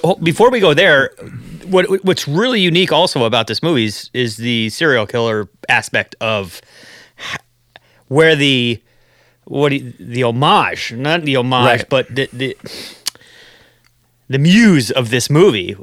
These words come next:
Speaker 1: was a serial killer named Ed Gein. Now,
Speaker 2: Ed
Speaker 1: tell us,
Speaker 2: Gein.
Speaker 1: tell more about, I mean, I, I'm familiar of him being a serial killer and most of what they did as far as cannibalism, grave robbery,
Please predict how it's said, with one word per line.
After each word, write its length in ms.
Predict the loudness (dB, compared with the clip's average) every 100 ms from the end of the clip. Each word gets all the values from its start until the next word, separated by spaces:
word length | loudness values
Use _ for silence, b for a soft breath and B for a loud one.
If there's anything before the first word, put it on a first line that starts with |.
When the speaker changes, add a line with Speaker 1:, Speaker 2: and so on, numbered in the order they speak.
| -6
Speaker 1:
was 360 | 0 2 2
a 220 | 0 2 0
serial 440 | 0 2 4 2
killer 340 | 0 0 0
named 580 | 0 2 0 -2 -8 -12 -14 -2
Ed 300 | 0 0 -2 -10
Gein. 420 | -14 -6 -4 -4 -4
Now, 120 | 0
Speaker 2:
Ed 60 | 2
Speaker 1:
tell 160 | 4 4
us, 100 | 2
Speaker 2:
Gein. 140 | -4 -6
Speaker 1:
tell 180 | 0 2
more 340 | 4 4 4 2
about, 380 | 2 2 2 0
I 40 |
mean, 160 | -2 0
I, 220 | 0 0 0
I'm 180 | 0
familiar 760 | 0 0 2 4 4 4 4 2 2
of 300 | 0 0 -2
him 200 | 0 0
being 140 | 0
a 60 | -2
serial 300 | 0 2 2
killer 340 | 0 0 0
and 240 | -2 -4 b b b
most 220 | -4 -2
of 100 | 0
what 120 | 0 0
they 100 | 0
did 380 | 2 0 -2 -10 _ _ _ _
as 140 | -12 -2
far 160 | 0
as 120 | 0 -2
cannibalism, 640 | -2 0 0 0 -2 -6 -10 _ _ _ -2
grave 220 | 0 2
robbery, 420 | 0 0 -4 -6